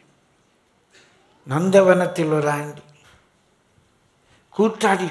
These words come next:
கூத்தாடி பெற்றுக்கொண்டாண்டி ஒரு தோண்டி, அதை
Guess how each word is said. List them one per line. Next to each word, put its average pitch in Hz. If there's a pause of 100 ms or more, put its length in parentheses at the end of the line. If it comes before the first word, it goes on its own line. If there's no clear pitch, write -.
கூத்தாடி 190
பெற்றுக்கொண்டாண்டி 175
ஒரு 151
தோண்டி, 147 (1700)
அதை 156